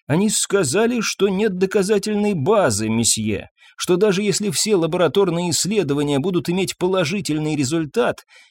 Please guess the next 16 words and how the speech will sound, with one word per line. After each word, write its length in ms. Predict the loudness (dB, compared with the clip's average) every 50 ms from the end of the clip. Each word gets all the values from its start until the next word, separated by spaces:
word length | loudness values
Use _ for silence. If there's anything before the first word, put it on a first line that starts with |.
| _ -8
выдвинуть 640 | -2 0 0 0 0 0 -2 -2 -2 -2 0 0
ваш 360 | 0 0 2 0 0 -2 -4 -2
препарат 580 | -4 -4 -2 0 2 2 4 4 2 0 -2 -4 -4
на 220 | 0 2 2 2 2
рынок 300 | 2 0 0 0 0 0
без 160 | -2 -2 -2
практической 640 | -2 -2 -2 -2 -4 -6 -6 -4 -4 -4 -2 -2
доказательной 720 | -4 -4 -2 -2 0 0 0 0 0 0 -2 -2 0 0 -2
базы 420 | 0 0 0 0 0 0 2 0
они 220 | 0 0 -2 -2 -2
не 160 | -2 0 2
могут. 540 | 4 4 4 4 2 0 -2 -8 -12 -16 -20 _ _ _ _ _ _ _
Он 160 | 0 2 2
якобы 400 | 4 4 2 2 2 0 0 0
слишком 420 | 0 0 -2 -4 -4 -4 -4 -4 -4
сырой, 520 | -2 -2 -2 -2 0 0 0 -2 -2 -6